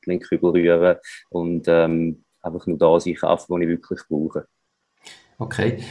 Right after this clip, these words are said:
Speaker 2: ähm, also auf der einen Seite sind's zwei Sachen. Das eine ist quasi die, die ökologische Sicht, also Umweltsicht und gleichzeitig aber auch die Sicht, wirklich niemandem schaden, kein Tier,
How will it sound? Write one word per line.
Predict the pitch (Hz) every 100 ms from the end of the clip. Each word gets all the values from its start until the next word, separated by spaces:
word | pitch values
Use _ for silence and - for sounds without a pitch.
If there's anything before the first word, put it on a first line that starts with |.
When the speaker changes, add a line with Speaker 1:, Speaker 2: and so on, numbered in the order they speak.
| - -
Speaker 2:
ähm, | 104 101
also | 104 98
auf |
der | - 104
einen | 117
Seite | - 123 - 113 101 - -
sind's | - - 104 -
zwei | 104 107
Sachen. | 101 90
Das | 87
eine | 95 104 107
ist | 101
quasi | - 95 98
die, | - 92 90
die | 104 -
ökologische | 104 - 95 98 101 113 117
Sicht, | - 104 101
also | 90 95
Umweltsicht | - 117 123 127 - - -
und | 95
gleichzeitig | 95 98 - - 107 - 95
aber | 92 92 87
auch | 87
die |
Sicht, | 95 95 -
wirklich | 95 95 92 - - - -
niemandem | 95 95 92 92
schaden, | 92 87 - 87
kein | - 87 87
Tier, | 90 90